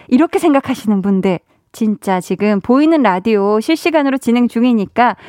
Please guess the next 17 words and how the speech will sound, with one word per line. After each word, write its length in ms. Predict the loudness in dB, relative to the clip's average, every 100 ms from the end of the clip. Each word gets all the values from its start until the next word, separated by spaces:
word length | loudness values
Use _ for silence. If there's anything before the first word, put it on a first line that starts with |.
| -6
볼 160 | -2 0
수 120 | 0
있는 260 | 0 2 0
분들은 420 | 0 0 0 -2
봐주시길 540 | -6 -8 -8 -6 -8
부탁드립니다. 1000 | -4 -6 -4 -4 -4 -4 -8 -8 -6 -6 -6 _ -20 -20 -20 -20 -20 -20 -2
이 260 | 2 2 2
시각 360 | -2 -4 -6 _ _ -2
어디에서 540 | 0 2 0 0 -2
뭘 260 | 0 0 2
하면서 400 | 2 0 0 0
여러분 300 | 0 0 -2
볼륨 320 | 0 0 2
듣고 220 | 0 0 0
계신지 580 | 0 -2 -2 0 -2
사연도 500 | 0 0 0 0 -2
보내주세요. 840 | -2 -2 -2 -4 -8 -6 -2 -2